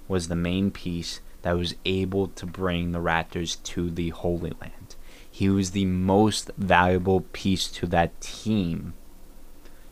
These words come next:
to bring them a championship. Until I see the Raptors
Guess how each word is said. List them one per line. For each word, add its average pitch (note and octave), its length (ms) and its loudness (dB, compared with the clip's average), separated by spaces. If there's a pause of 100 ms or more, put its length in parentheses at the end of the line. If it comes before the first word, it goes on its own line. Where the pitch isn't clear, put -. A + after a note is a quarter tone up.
to - 160 -2
bring F#2+ 400 0
them F2 320 0 (360)
a F#2 120 4
championship. E2+ 920 2 (4000)
Until A#2 680 8
I G2+ 120 6
see G#2 280 4
the F#2+ 200 2
Raptors F2 1040 0